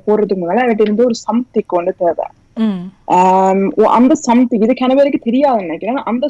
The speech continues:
Speaker 1: something-ஏ வந்து, ஆம், ஒன்று வந்து அது கிளியரா இருக்கணும். அது வந்து நீங்க ஃபோர்ஸ் பண்ணி எடுக்கலாம், அது கிளியரா
Speaker 2: ம்,
Speaker 1: எடுக்கணும்.
Speaker 2: ம்.
Speaker 1: அது பிறகு, ஆம்,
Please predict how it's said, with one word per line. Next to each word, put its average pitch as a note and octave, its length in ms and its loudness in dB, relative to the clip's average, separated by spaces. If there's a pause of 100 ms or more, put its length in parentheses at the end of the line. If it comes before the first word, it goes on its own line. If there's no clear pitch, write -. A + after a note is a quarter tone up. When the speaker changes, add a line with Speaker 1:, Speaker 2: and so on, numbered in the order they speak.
(120)
Speaker 1:
something-ஏ A#3 640 -4
வந்து, A3+ 440 -2 (480)
ஆம், F3+ 600 -4
ஒன்று A#3+ 340 4
வந்து C4+ 180 2
அது C#4+ 160 2 (100)
கிளியரா C4 360 2
இருக்கணும். D#3+ 480 -8
அது E3 240 -6
வந்து F#3 400 -2 (160)
நீங்க F3+ 300 -2
ஃபோர்ஸ் B3+ 340 2
பண்ணி G#3+ 180 -2
எடுக்கலாம், E3+ 520 -4
அது F3+ 220 -2 (100)
கிளியரா A3 320 4
Speaker 2:
ம், G3 60 0
Speaker 1:
எடுக்கணும். F3+ 440 -4
Speaker 2:
ம். C#4 60 -2
Speaker 1:
அது A#3 180 -2
பிறகு, C4+ 360 0 (360)
ஆம், F3+ 500 0